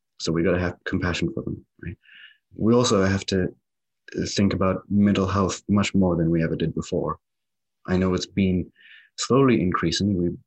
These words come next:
a little bit more aware of mental health, but it needs to be a bigger focus than we ever had it as one. But yeah, this, this shouldn't be, "Let's get back to the way it was before." I hear that a lot, but it's, it's no, we need to grow from this. We need to realize,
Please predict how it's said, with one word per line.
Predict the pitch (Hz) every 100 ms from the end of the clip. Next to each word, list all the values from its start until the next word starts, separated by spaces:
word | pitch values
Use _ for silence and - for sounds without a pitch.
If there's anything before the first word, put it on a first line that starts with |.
| -
a | 95
little | 95
bit | 98
more | 90 82
aware | 76 78 80 87
of | 95
mental | 98 101 101
health, | 110 107
but | - 92
it | 90
needs | 95 -
to | 80
be | 78 76 - -
a | 87
bigger | 85 82
focus | 78 78 76 82 -
than | 73
we | 78 78 - _ _ _ -
ever | 78 69 - _ _
had | - - -
it | - -
as | - -
one. | - - _ _ _ _ _ -
But | 98 117
yeah, | 98
this, | 92 - - - -
this | 107
shouldn't | - 139 110 90
be, | 104 104 98 90 - - _ _ _ -
"Let's | - -
get | -
back | 190 170
to | -
the | 85
way | 80 73
it | 76
was | 80
before." | - 80 - 76 - -
I | 87
hear | 85 90
that | 85 80
a |
lot, | 85 85 80 -
but | -
it's, | 76 - - _ _ -
it's | -
no, | 98 82 -
we | 87 92
need | 95 90
to | 85
grow | 80 92 87
from | 82 78 76
this. | 76
We | 90
need | 92 -
to | 85
realize, | 95 87 87